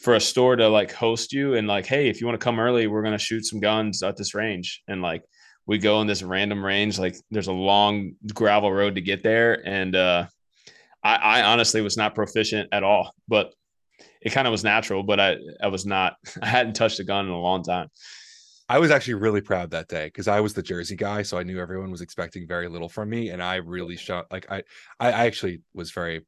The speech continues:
Speaker 2: proud of how well I did that day,
Speaker 1: Yeah,
Speaker 2: but
Speaker 1: it
Speaker 2: no
Speaker 1: was,
Speaker 2: one
Speaker 1: that was a good time. That is funny.
Speaker 2: <laughs> I, if I, uh, it's funny, since that trip, there have been, like, multiple, like, serial killer documentaries about Wisconsin, and if I had known that when we went that day, I would have been a lot more afraid. Like, we were, like,
Speaker 1: <laughs>
Speaker 2: really far into the woods,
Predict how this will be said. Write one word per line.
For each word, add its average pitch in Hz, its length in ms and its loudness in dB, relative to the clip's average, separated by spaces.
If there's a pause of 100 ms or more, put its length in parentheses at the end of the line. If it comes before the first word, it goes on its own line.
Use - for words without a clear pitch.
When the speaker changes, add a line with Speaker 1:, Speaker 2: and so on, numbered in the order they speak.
Speaker 2:
proud 78 220 -6
of - 80 -20
how 78 140 -10
well 76 220 -14
I 85 60 -20
did 85 140 -20
that - 160 -20
day, 80 120 -14
Speaker 1:
Yeah, - 140 -2
Speaker 2:
but - 80 -8 (140)
Speaker 1:
it - 80 -2
Speaker 2:
no 127 60 4
Speaker 1:
was, 143 80 6
Speaker 2:
one 95 80 0
Speaker 1:
that - 100 0
was 180 100 0
a 170 40 -6
good 180 100 -4
time. 139 360 0
That 143 120 4
is 160 100 2
funny. 113 280 0 (360)
Speaker 2:
<laughs> - 400 -16
I, 147 100 2
if 170 160 4
I, 175 220 8
uh, 123 320 10 (180)
it's 135 140 0
funny, 143 160 2
since - 360 -4
that 110 180 2
trip, 101 340 -2 (340)
there 117 140 4
have 117 100 4
been, 110 120 0
like, 101 180 0
multiple, 101 460 -2
like, 87 160 -4
serial 90 360 -6
killer 90 300 -8
documentaries 82 640 -10
about 85 140 -10
Wisconsin, 85 520 -10
and 95 120 -10
if 87 120 -12
I 98 100 -8
had 104 200 -8
known 85 220 -10
that 98 140 -8
when 82 120 -14
we 80 100 -12
went - 200 -20
that 82 160 -14
day, 87 140 -8
I 78 60 -10
would 82 160 -14
have 85 80 -20
been 85 80 -14
a 80 60 -14
lot 80 260 -12
more 78 140 -14
afraid. - 260 -14 (480)
Like, 98 140 -2
we 107 100 0
were, 131 120 2
like, 98 260 0
Speaker 1:
<laughs> - 80 -16
Speaker 2:
really 87 220 -10
far 82 240 -8
into 78 140 -16
the 80 80 -16
woods, 80 460 -14